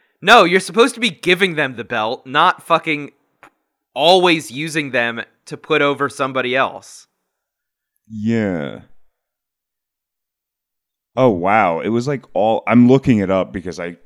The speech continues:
Speaker 2: didn't remember who was in the Dusty. It's, it's weird. It was, like, all N X T U K guys.
Speaker 1: Yeah. There's, like, Imperium.
Speaker 2: Yeah. Uh, grizzled young veterans, uh, Mark Andrews and Flash Morgan Webster,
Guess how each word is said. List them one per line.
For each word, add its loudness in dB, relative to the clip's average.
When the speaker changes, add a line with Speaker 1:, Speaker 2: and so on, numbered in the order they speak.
Speaker 2:
didn't -6
remember -2
who -2
was -4
in -6
the -10
Dusty. -10
It's, -12
it's 2
weird. 2
It 6
was, 2
like, 2
all 8
N 8
X 2
T -2
U 2
K -6
guys. -16
Speaker 1:
Yeah. -6
There's, -6
like, -6
Imperium. -2
Speaker 2:
Yeah. -2
Uh, -2
grizzled 0
young 2
veterans, -2
uh, -6
Mark 0
Andrews 0
and -4
Flash -4
Morgan -4
Webster, -10